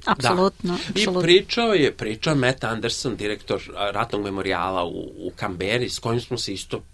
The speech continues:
Speaker 2: zbližili, snimali smo ga, on je rekao, „Sve će ovo da završi”, kako je rekao on, „cutting, cutting room floor.” Rekao je, „Ma nije ovo ništa dobro”, a u suštini pričao lepe stvari, držao onu šajkaču, onu tabakeru, Olive King i tako dalje.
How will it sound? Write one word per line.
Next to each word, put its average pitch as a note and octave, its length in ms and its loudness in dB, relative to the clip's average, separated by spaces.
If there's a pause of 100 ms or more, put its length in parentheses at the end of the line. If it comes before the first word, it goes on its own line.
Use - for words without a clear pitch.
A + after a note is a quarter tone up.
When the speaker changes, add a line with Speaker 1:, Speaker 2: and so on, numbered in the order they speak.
Speaker 2:
zbližili, G2 680 -4
snimali G2 460 -6
smo F#2+ 360 -6 (220)
ga, G#2+ 200 -4
on G#2 160 -2
je G#2 60 0
rekao, A2+ 340 0
„Sve F3 260 2
će C#3 180 0
ovo A2+ 160 2
da G2 120 -2
završi”, G2+ 680 -2 (440)
kako B2 260 -4
je G2+ 60 0
rekao G2 320 -4
on, F#2+ 160 -4
„cutting, C#3 400 -2 (100)
cutting D3 320 0
room A2+ 380 -4
floor.” D#2 360 -4 (260)
Rekao C3+ 280 2
je, D3 60 2
„Ma F#3 100 2
nije G#3 220 2
ovo D3 140 2
ništa C#3 300 2
dobro”, E2+ 420 -2
a D#2+ 100 -4
u F2+ 100 -8
suštini - 500 -6
pričao F3 380 -2
lepe A2 300 0
stvari, G2 440 -4
držao G#2+ 320 -2
onu F#2 140 -6
šajkaču, F2+ 640 -6
onu F#2 140 -6
tabakeru, F#2 720 -6
Olive F2 380 -6
King F2+ 300 -8
i - 40 -14
tako - 340 -8
dalje. - 340 -12